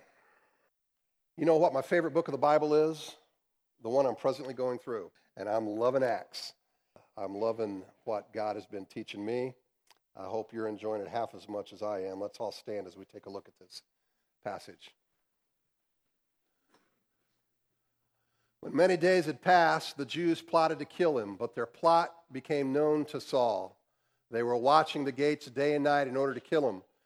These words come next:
But his disciples took him by night and let him down through an opening in the wall, lowering him in a basket. And when he had come to Jerusalem, he attempted to join the disciples, and they were all afraid of him, for they did not believe that he was a disciple.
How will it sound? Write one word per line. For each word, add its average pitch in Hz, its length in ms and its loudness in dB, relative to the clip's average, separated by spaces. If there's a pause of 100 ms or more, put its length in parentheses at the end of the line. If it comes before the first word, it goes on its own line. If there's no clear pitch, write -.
(260)
But 117 100 -4
his 110 120 -8
disciples 151 640 0
took 165 240 -4
him 147 80 -2
by 135 160 2
night 143 380 2
and 127 100 -2
let 139 160 4
him 135 160 -2
down 143 380 2
through 135 160 -4
an 127 80 0
opening 139 400 0
in 123 100 -2
the 120 80 -2
wall, 131 400 4
lowering 135 320 0
him 120 180 0
in 120 80 -2
a 123 40 -2
basket. 156 520 -2 (680)
And 107 120 -4
when 123 80 -2
he 120 80 -2
had 120 140 -6
come 156 180 2
to 156 80 0
Jerusalem, 147 560 -2
he 120 120 -4
attempted 147 460 -2
to 117 60 -12
join 147 360 0
the 143 80 -2
disciples, 135 720 -2 (400)
and 117 100 -4
they 147 80 2
were 139 120 4
all 170 240 8
afraid 202 420 6
of 143 120 2
him, 131 220 0
for 151 120 -6
they 143 160 0
did 131 240 -2
not 165 280 4
believe 156 520 0 (400)
that 139 120 2
he 139 140 -2
was 123 180 -2
a 120 60 -8
disciple. 131 580 -4